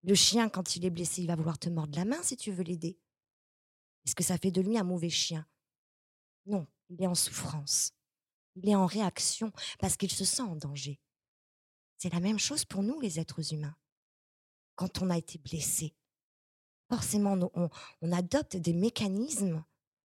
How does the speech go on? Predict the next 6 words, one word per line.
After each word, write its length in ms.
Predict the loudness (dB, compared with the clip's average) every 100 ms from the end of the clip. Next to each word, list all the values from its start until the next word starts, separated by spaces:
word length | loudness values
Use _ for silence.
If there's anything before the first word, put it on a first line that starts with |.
| _ _ -6
comportementaux, 840 | -4 -2 -2 -2 -4 -4 -4 -2
analytiques, 720 | 2 2 2 -2 -12 -18 _ -12 -12 _ _ _ _ _ 0
d'autodéfense, 800 | 0 4 2 2 -8 -8 -8 -6
parce 160 | -4 -4
qu'on 180 | -4
a 60 | -6